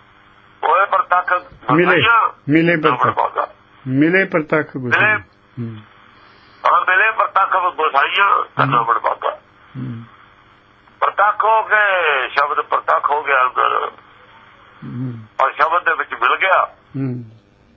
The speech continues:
Speaker 1: ਪ੍ਰਤੱਖ, ਗੁਸਾਈ ਪ੍ਰਤੱਖ ਹੋ ਗਿਆ, ਉਹਦੇ ਵਿੱਚ ਧੰਨਾ ਸਮਾ ਗਿਆ।
Speaker 2: ਹੂੰ ਹੂੰ।
Speaker 1: ਧੰਨਾ ਵਡਭਾਗਾ, ਵਡਭਾਗਾ ਹੋ ਗਿਆ।
Speaker 2: ਹੂੰ ਹੂੰ।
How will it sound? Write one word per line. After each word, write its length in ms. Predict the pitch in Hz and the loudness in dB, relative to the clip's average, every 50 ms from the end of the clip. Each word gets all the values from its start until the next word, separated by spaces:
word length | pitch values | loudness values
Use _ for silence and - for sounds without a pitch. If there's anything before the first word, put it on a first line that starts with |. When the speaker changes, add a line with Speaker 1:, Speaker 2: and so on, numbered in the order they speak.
| _ _ _ _ _ _ _ _ _ _ _ | _ _ _ _ _ _ _ _ _ _ _
Speaker 1:
ਪ੍ਰਤੱਖ, 360 | - - - - 185 190 196 - | -2 -2 0 2 0 0 0 -2
ਗੁਸਾਈ 720 | - - _ _ _ - - 147 - 139 147 185 214 226 220 | -8 -20 _ _ _ -6 -6 -2 0 2 2 2 2 0 0
ਪ੍ਰਤੱਖ 460 | - 185 156 - 165 165 175 - 175 | -2 -2 0 0 0 0 0 2 0
ਹੋ 120 | 202 233 | 0 2
ਗਿਆ, 220 | 220 226 240 233 214 | 2 2 2 2 2
ਉਹਦੇ 360 | 190 156 - 160 180 175 175 | 2 0 0 0 0 0 0
ਵਿੱਚ 180 | 165 165 - - - | 0 -4 -6 -4 -2
ਧੰਨਾ 240 | - - 117 117 110 | 0 0 2 0 0
ਸਮਾ 300 | 98 95 101 110 120 127 | -2 0 0 0 0 0
ਗਿਆ। 180 | 123 107 85 - - - _ - - - | -2 -4 -6 -6 -10 -16 _ -20 -14 -10
Speaker 2:
ਹੂੰ 140 | 131 131 127 | -8 -8 -8
ਹੂੰ। 160 | 120 123 123 117 113 - _ _ _ _ _ _ - - - | -8 -10 -12 -14 -18 -20 _ _ _ _ _ _ -16 -4 -2
Speaker 1:
ਧੰਨਾ 300 | 151 143 135 151 147 139 | -2 0 2 2 2 2
ਵਡਭਾਗਾ, 640 | 139 139 135 - - 120 104 98 - 117 123 123 127 | 2 0 0 2 2 2 2 2 2 2 2 2 2
ਵਡਭਾਗਾ 560 | 127 135 135 127 - 127 104 90 - 107 104 | 2 0 0 2 2 0 0 2 0 0 0
ਹੋ 200 | 98 90 85 85 | 0 -2 -8 -12
ਗਿਆ। 140 | 82 - - - - - - - - - | -14 -18 -18 -20 -20 -20 -20 -20 -14 -10
Speaker 2:
ਹੂੰ 140 | 131 120 113 98 113 | -10 -10 -10 -10 -12
ਹੂੰ। 200 | 120 113 110 | -14 -14 -16